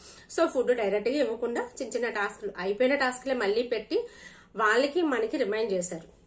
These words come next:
So యారో టాస్క్, తర్వాత బెల్-, బాల్ టాస్క్, బెలూన్ టాస్క్ ఇలాంటివి పెట్టారు. ఫుడ్ వచ్చింది, ఒక్కొక్క టాస్క్ అయిపోయిన తర్వాత ఫుడ్ ఎంజాయ్ చేసుకున్నారు. అయిపోయిన తర్వాత మళ్ళీ శివాజీ గారు ఎవరు కూర్చొని మాట్లాడుకుంటున్నారు. ఎవరు అంటున్నాడు, "అన్నా నాకు ఎక్కువగా సందీప్,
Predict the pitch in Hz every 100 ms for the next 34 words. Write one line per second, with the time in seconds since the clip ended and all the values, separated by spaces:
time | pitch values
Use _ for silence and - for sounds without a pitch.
0 | _ _ - 170 208 196 196 196 190 -
1 | 196 208 - 202 196 190 190 196 185 196
2 | 196 190 180 - 185 190 190 185 175 -
3 | 214 185 180 190 170 - 170 - - _
4 | - - - - - _ - - - -
5 | - 262 247 220 247 240 320 277 208 214
6 | 208 208 202 - 202 202 202 208 320 -
7 | 190 196 180 180 190 185 196 202 285 -
8 | 254 247 226 208 208 - - - - -
9 | _ 311 302 302 294 - - - - -
10 | 285 285 269 277 302 - 226 233 240 247
11 | - 247 254 440 330 240 254 311 285 285
12 | 254 247 180 - 202 214 240 214 220 196
13 | 180 185 220 285 254 220 214 185 196 196
14 | 214 214 190 180 180 185